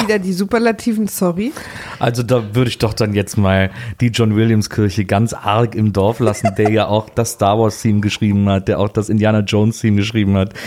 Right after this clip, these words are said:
Speaker 2: der auch das Superman Theme geschrieben hat. Das Harry Potter Theme ist gut, un-, also, äh, keine Frage, aber das ist bei dem, was der Mann geschrieben hat, sicher nicht das Beste seiner Karriere.
Speaker 1: Also ich bin bereit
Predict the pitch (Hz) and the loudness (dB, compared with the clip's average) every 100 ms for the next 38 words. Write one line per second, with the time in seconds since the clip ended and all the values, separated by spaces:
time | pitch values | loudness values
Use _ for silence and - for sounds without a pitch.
0 | - - 92 104 - 127 127 107 101 107 | -6 -2 0 0 -2 0 2 2 2 2
1 | 95 92 95 90 90 90 - - - - | 0 0 0 2 2 0 -6 -16 -8 -4
2 | 98 107 101 117 123 120 95 - 120 214 | 0 0 0 -2 0 0 0 0 0 0
3 | - _ - 76 135 135 90 87 90 87 | -4 _ -2 2 2 2 0 -2 -2 -2
4 | - 107 107 95 - 87 92 - 107 - | 0 2 2 0 0 0 0 0 -2 0
5 | 120 110 - 95 113 190 214 - - - | 0 0 0 2 2 0 -4 -14 -16 -4
6 | 98 95 87 85 - _ _ - - 101 | 0 2 0 -2 -12 _ _ -16 -6 -4
7 | - 101 - - 95 104 98 120 139 117 | -2 -2 -2 -6 -4 -2 0 2 2 0
8 | - 135 165 127 104 - 104 90 104 104 | 0 0 2 2 0 2 2 2 0 0
9 | 95 90 85 90 - 90 87 90 - 87 | 0 0 -2 -2 -2 -2 0 0 -2 -4
10 | 90 - _ _ _ - - - - _ | -4 -10 _ _ _ -20 -20 -20 -20 _
11 | _ - 220 226 285 302 330 311 269 202 | _ -2 0 0 0 0 0 2 2 2
12 | 185 208 349 - | 0 2 0 -4